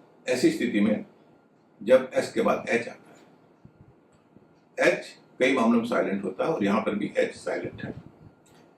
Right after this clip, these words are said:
इसलिए एक्स के बाद अगर एच हो तो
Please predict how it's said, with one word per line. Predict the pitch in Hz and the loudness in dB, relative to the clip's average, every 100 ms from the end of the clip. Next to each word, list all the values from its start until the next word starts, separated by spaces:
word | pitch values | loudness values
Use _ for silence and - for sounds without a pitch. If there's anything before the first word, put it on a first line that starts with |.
| - | -8
इसलिए | - - 240 202 - - - - - - - - - - | -2 2 4 2 0 -10 -20 -20 -20 -20 -20 -16 -4 0
एक्स | - - - - - | 0 -2 -12 -20 -8
के | 113 | -2
बाद | 101 98 | 2 2
अगर | 92 | 0
एच | - 104 - | -2 -4 -6
हो | 107 - - _ _ _ - | -8 -8 -18 _ _ _ 2
तो | 165 208 | 2 2